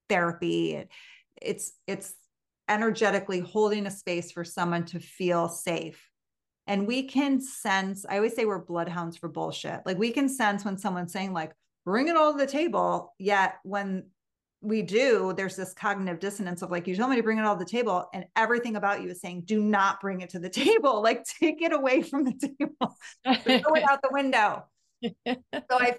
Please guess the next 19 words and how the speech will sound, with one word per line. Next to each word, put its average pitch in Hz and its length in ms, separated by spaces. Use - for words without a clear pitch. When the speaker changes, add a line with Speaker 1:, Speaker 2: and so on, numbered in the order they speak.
Speaker 1:
feel 294 260
like 214 340
you 233 100
said 247 240
something 233 440
that 185 140
is 180 220
so 220 260
huge, 220 460
the 180 120
idea 175 280
of 165 80
safe. 170 580
It's - 180
such 220 360
a 262 40
beautiful 202 480
word 170 440
because, 185 800